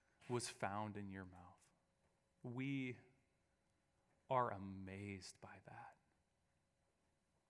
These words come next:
because it means that no corruption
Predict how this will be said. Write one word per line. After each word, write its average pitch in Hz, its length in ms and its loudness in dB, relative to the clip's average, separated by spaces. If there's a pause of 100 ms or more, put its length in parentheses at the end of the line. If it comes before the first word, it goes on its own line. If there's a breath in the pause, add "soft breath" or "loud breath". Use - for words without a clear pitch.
(180)
because 143 300 4
it 127 100 2
means 143 360 4
that 131 160 4
no 117 460 4
corruption 107 880 2